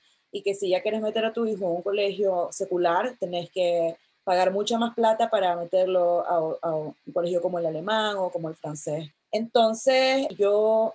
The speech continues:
me identifico como una atea como posición política, porque honestamente yo estoy muy en desacuerdo, y a diferencia de Carla, que quiere reformar la postura de la iglesia,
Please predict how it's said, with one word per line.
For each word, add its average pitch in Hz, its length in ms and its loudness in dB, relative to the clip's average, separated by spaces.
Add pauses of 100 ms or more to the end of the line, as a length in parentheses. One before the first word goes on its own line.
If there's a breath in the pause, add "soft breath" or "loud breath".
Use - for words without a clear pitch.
me 208 280 -4
identifico 202 600 -2
como 233 280 2
una 214 180 -2
atea 220 300 2
como 226 160 -2
posición 208 420 -6
política, 196 720 -4
porque 196 400 -2
honestamente 220 960 -2
yo 202 180 2
estoy 208 300 0
muy 240 320 0
en 254 80 0
desacuerdo, 220 640 0
y 240 140 6
a - 20 8
diferencia 214 580 0
de 208 140 0
Carla, 185 420 2 (300 loud breath)
que 190 100 -6
quiere 202 280 2
reformar 220 640 0
la - 80 -6
postura 196 500 -2
de 185 100 2
la 175 120 0
iglesia, 185 640 0